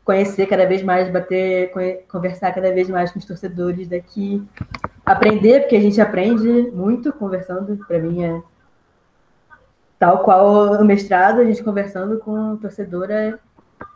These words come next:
a gente aprende muito. E é isso, assim, é beber uma cerveja,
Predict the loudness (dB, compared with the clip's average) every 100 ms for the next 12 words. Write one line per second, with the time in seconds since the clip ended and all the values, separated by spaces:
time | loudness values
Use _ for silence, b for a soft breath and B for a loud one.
0 | _ -12 -4 -2 -2 -2 -2 -4 -2 -4
1 | -4 -8 -16 _ _ _ _ _ _ _
2 | _ _ -2 4 6 6 8 6 4 0
3 | 0 -2 2 2 4 4 2 0 0 2
4 | 2 4 6 8 6 6 2 0 0 2
5 | 4 6 6 6 6 4